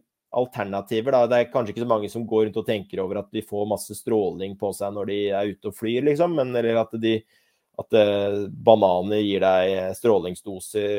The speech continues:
eller det er radioaktivitet i mat og, og så videre. Men, men, men det er i hvert fall viktig å prøve å etablere at, ehm, eh, det vers-, at det er faktisk ikke mulig at et Tsjernobyl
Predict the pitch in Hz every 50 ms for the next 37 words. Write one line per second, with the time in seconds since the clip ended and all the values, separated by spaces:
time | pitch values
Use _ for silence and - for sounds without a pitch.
0 | 95 90 87 90 92 90 85 92 _ _ _ _ _ _ _ _ _ _ _ _
1 | _ _ - 107 104 98 87 80 87 90 - - 98 - - 101 98 95 90 -
2 | - 104 101 90 80 82 87 92 - - _ - 95 90 85 87 - - - 92
3 | - 110 101 98 90 92 110 117 120 117 117 117 110 110 107 _ _ _ _ _
4 | _ _ _ _ _ _ _ _ _ _ _ _ - - - _ _ _ _ _
5 | _ _ _ _ - 120 120 127 123 - 104 127 135 135 139 135 127 - 143 143
6 | 143 - - - - 110 113 120 120 139 127 110 110 113 113 113 - 135 123 113
7 | 113 104 98 95 95 104 113 113 113 - _ - 123 120 120 120 120 123 120 117
8 | 117 117 117 _ _ _ _ _ _ _ _ _ _ _ _ - 120 113 117 123
9 | 139 135 143 139 - - - - - - - - - 123 - - - - 113 120
10 | 123 117 - 123 110 - - 120 117 117 117 117 127 127 127 123 117 104 95 92
11 | 95 104 110 107 - 113 107 - - 117 113 110 104 98 95 90 98 107 110